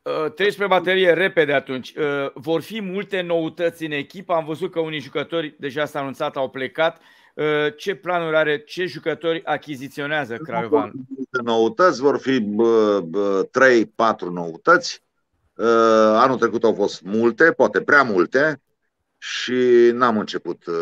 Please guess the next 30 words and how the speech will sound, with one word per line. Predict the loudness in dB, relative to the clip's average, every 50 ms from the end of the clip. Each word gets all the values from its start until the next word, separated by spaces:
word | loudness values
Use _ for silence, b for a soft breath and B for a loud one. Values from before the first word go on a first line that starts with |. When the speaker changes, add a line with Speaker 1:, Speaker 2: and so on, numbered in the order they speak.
| -4 -6 -6
Speaker 2:
grozav, | -6 -6 -6 -4 -4 -2 -2 -2 -4
vorba | -2 -2 -2 0 0 -2 -2
lui | -2 -2
Aurel | -2 -2 -4 -6
Țicleanu, | -8 -12 -10 -6 -4 -4 -4 -6 -8
ca | -10 -8 -6 -6 -6 -6 -6 -8
broasca | -6 -6 -8 -6 -6 -8 -10
țestoasă. | -10 -10 -12 -14 -12 -10 -10 -10 -6 -2 -2 -2 -2 -4 -8 _ _ _ _ _ _ _ _
Da, | _ -6 -2 -2 -2 -2
anul | -2 0 0 2 2 0
ăsta | 0 0 0 2
vor | 2 2 0 0
fi, | 0 -2 -2
bă, | 0 0 0 2 2 2 2 2 0 -2 -4 -8 -10 -10 -6
trei, | -2 0 2 2 0
patru, | -2 -2 -2 -2 0 0 -2 -2 0
pe | 0 0
post, | 2 4 4 2 2 2 _ _
strict | -18 -14 -4 2 2 2 2 2 _
pe | -4 -4 -2
posturile, | 0 2 2 2 2 0 -6 -6 -4 -2 -2 -2 -2 -4 _ _ -12
bă, | -10 -10 -8 -8 -8 -8 -8 -10 -10 -10 -10 -4
deficitare, | 0 0 0 0 -2 -8 -8 -10 -12 -6 -2 2 2 4 4 4 2
pe | 2 0 -6 -6
care | -6 -4 -4 -4 -4 -6 _ _ _ _ _ _ _ _ _ _ _ _ _ _ _ _ _ _ _ _ _ _ -20 -16 -12 -12 -10 -10
considerăm | -10 -8 -4 -2 -2 -2 -2
că | -2 -4
va | -4
fi | -4 -6 -6
deficitare | -6 -8 -10 -10 -16 -16 -12 -6 -2 0 2 2 2 2 -2